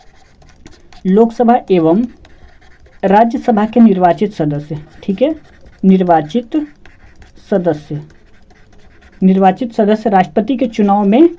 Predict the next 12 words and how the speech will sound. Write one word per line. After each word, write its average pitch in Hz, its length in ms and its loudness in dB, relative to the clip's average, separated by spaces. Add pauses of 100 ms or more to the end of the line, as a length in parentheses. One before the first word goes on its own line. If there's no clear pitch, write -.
(100)
हिस्सा 190 300 -2
लेंगे। 151 380 0 (160)
मैंने 202 220 4
ये 214 200 2
आपको 220 300 0
बताया 185 300 2
था, 147 220 -8 (260)
राष्ट्रपति 214 440 0
के 247 80 0
निर्वाचन 196 460 2
में 254 140 0
लोकसभा 226 680 0